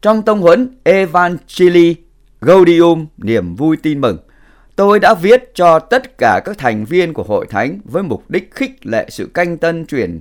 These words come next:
giáo liên tục. Trong thông điệp này, tôi muốn đi vào cuộc đối thoại với hết mọi dân tộc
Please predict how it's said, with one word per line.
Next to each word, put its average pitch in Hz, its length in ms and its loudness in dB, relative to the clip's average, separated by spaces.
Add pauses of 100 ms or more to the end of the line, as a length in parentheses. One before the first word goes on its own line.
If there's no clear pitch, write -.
giáo 104 480 -8
liên 156 260 -2
tục. - 240 -12 (840)
Trong 160 260 -4
thông 147 220 -10
điệp 107 200 -8
này, 92 260 -10 (380)
tôi 202 120 0
muốn 208 320 0
đi 220 220 -4
vào 120 320 2
cuộc - 340 -4
đối 170 240 0
thoại 104 360 -2
với 170 200 -4
hết 254 440 2
mọi 107 440 0
dân 196 400 -2
tộc 107 140 2